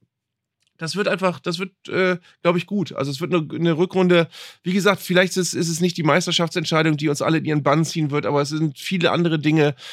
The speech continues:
ähm, die in, in den, in den drei obersten Ligen und ja auch darunter,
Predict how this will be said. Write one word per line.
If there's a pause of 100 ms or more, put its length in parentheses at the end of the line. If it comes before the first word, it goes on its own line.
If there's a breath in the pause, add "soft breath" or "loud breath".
(240 loud breath)
ähm,
die
in,
in
den,
in
den
drei
obersten
Ligen
und
ja
auch
darunter,